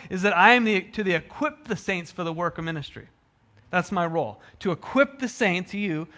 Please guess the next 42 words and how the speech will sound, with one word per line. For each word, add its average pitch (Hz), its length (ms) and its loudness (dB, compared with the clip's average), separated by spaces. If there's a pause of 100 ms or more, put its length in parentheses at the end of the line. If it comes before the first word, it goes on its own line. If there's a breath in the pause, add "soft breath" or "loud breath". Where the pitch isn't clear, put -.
(120 soft breath)
for 196 120 -2
the 180 100 0
work 190 300 2
of 165 220 2
your 170 500 2 (240 soft breath)
ministry. 185 480 -2
You 156 60 -4
know 190 80 -2
what 202 100 -2
equipping 226 460 -6
is? 254 180 -2
I 220 140 10
always 233 260 4
thought 214 200 8
it 202 60 0
used 214 200 -4
to 190 60 -14
be 214 100 -2
like, 175 200 6 (240 loud breath)
like 196 140 2
a 170 60 -4
tool 247 300 0
belt 151 260 4
where 165 100 0
you, 170 100 0
like, 151 160 6
you're 156 160 -6
gonna 165 100 -2
need 160 160 0
a 156 40 0
hammer 196 560 0 (220 loud breath)
and 156 100 -4
you're 160 100 0
gonna 160 140 -2
need 151 260 -2
a, - 20 -20 (120 soft breath)
you're 170 100 -6
gonna 170 120 -2
need 160 160 0
a 147 100 -4
measuring 196 520 -2 (140)
tape 196 360 0